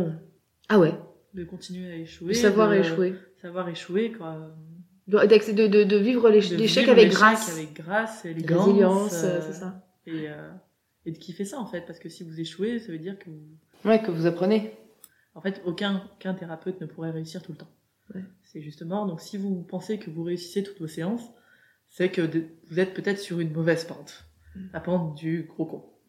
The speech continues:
Speaker 1: Mm.
Speaker 2: Ou de la grosse connasse. <laughs> Mais, euh, donc du coup, ouais, je pense que, que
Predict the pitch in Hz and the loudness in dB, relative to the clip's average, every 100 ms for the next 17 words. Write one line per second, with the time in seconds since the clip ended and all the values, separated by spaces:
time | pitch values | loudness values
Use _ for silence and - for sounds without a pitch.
0 | - 190 202 190 180 170 165 160 143 - | -10 0 4 6 6 4 2 -2 -8 -10
1 | - - 226 202 202 - - - - - | -4 0 0 -2 -8 -10 -16 -20 -20 -20
2 | - - 165 170 175 165 156 151 160 156 | -20 -20 -8 -2 2 4 4 0 -4 -8
3 | 156 214 170 - - - 175 - 151 156 | -8 -4 -4 -4 -10 -18 -20 -16 -16 -16
4 | 165 92 95 185 _ _ _ _ _ 156 | -18 -20 -20 _ _ _ _ _ _ -14
5 | 151 147 143 | -12 -12 -16